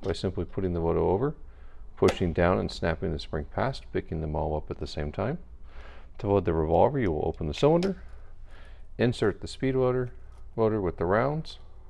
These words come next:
rounds as it goes in, and you can either push on the top, like I am, into there, or you can push with the other hand.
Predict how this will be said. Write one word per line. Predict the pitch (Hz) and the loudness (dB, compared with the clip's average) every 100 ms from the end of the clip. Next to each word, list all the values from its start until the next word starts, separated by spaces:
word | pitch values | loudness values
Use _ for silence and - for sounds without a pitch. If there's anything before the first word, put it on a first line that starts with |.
| - - - - 120 | -14 -14 -14 -2 4
rounds | 139 147 | 4 6
as | 98 92 | 4 4
it | - | 2
goes | 95 90 | 4 6
in, | 110 165 214 - - - - - - - - - - - | 6 4 0 -8 -14 -14 -14 -14 -14 -16 -14 -14 -6 4
and | 147 139 | 6 6
you | 104 | 4
can | - 92 | 2 2
either | 107 92 78 - - - - | 4 6 4 0 -12 -14 2
push | 117 - | 2 4
on | 92 80 | 4 2
the | |
top, | - 87 113 - - - - | 4 6 6 2 -12 -6 0
like | 80 80 | 2 4
I | 73 | 4
am, | 78 107 143 - - - - - - | 2 0 -4 -10 -14 -14 -14 -14 -4
into | 110 117 - 123 135 - - - - - | 4 4 4 -2 -2 -6 -14 -14 -12 0
there, | 98 90 131 - | 2 4 2 0
or | - 104 | 2 2
you | 98 | 0
can | 90 | 2
push | 101 - | 2 2
with | 95 | -4
the | - | 2
other | 85 80 | 4 4
hand. | 85 80 113 | 2 0 -2